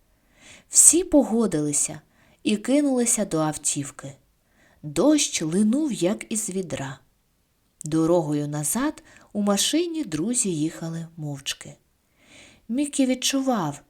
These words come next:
що всі дуже розчаровані. Коли вони зайшли у дім, Мікі сяйнула ідея. «Що носи похнюпили?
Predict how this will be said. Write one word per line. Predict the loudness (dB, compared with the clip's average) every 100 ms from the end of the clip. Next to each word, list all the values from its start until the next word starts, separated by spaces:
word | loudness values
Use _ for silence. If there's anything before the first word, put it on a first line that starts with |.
| _ _
що | -6 -2 2
всі | 4 4 2
дуже | 0 2 2 0
розчаровані. | -2 -2 -4 -4 -6 -6 -8 -12 -16 -18 -20 _ _ _ _ _ _ _ _ -16 -16 -20 _ _ _ _ _ _ _ _ _ _ _ _
Коли | -2 2 2
вони | 0 -2 0
зайшли | 0 0 0 0
у | 0 -2
дім, | -2 -4 -4 -20 _ _ _ _
Мікі | -4 -2 -2 2 6
сяйнула | 6 6 2 0 -2 -4 -2
ідея. | -2 -2 -4 -10 -14 -18 -20 _ _ _ _ _ _ _ _ _ _ _ _
«Що | -6 -4 2 4 4
носи | 6 8 8 6 4
похнюпили? | 2 2 4 4 4 2 -2 -2 -4